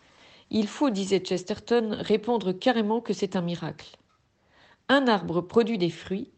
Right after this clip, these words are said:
parce que c'est un arbre magique. Et saint Augustin disait : «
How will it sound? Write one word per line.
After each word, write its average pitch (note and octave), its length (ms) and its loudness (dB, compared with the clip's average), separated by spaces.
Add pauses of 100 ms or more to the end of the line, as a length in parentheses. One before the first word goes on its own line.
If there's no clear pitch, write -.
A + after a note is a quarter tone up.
(160)
parce F#3 200 -4
que - 80 -8
c'est F3+ 240 -4
un D#3+ 160 -2
arbre G3 260 -4
magique. - 800 -10 (1700)
Et C4+ 180 4
saint D4+ 320 0
Augustin D#4 420 0
disait : « F3+ 540 0